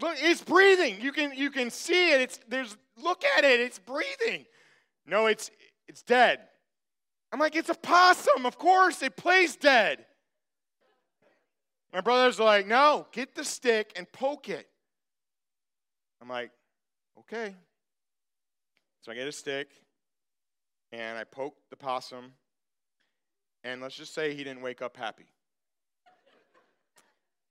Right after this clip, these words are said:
He woke up. He woke up, and he, he kinda like, <laughs> kinda, if you've seen Elf, and he reaches down to, to give the raccoon a hug,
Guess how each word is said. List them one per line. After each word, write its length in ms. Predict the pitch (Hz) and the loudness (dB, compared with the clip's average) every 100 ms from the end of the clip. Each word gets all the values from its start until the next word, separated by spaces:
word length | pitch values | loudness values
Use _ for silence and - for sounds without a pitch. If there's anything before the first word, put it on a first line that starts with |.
| - | -14
He 60 | |
woke 260 | 139 196 196 | -6 -4 2
up. 280 | 302 277 - _ _ _ _ _ _ _ _ _ _ | 2 2 -4 _ _ _ _ _ _ _ _ _ _
He 120 | - 190 | -10 -4
woke 240 | 208 208 | -4 0
up, 200 | 277 254 | -2 -2
and 180 | 185 202 | -2 -2
he, 260 | 214 277 269 _ _ _ _ | -2 -4 -8 _ _ _ _
he 220 | 226 269 | -6 -6
kinda 300 | - 240 254 | -2 0 2
like, 360 | 262 262 - - | 2 0 -4 -18
<laughs> 260 | - 254 240 | -14 -12 -6
kinda, 300 | 247 202 208 | -4 -2 -4
if 80 | 170 | -6
you've 100 | 180 | -14
seen 240 | - 233 | -8 -4
Elf, 360 | 226 208 190 185 _ _ _ _ | 2 2 2 -2 _ _ _ _
and 200 | 180 185 | -6 -4
he 160 | 185 175 | -4 -6
reaches 360 | 202 226 214 185 | -8 -10 -8 0
down 300 | 220 214 208 | 2 2 0
to, 200 | 175 170 | -2 -4
to 120 | - | -8
give 240 | 175 196 180 | -6 -4 -2
the 220 | 185 180 175 | -2 -2 0
raccoon 420 | 190 190 233 208 | 0 0 -4 -4
a 80 | 185 | -2
hug, 320 | 202 190 | 0 0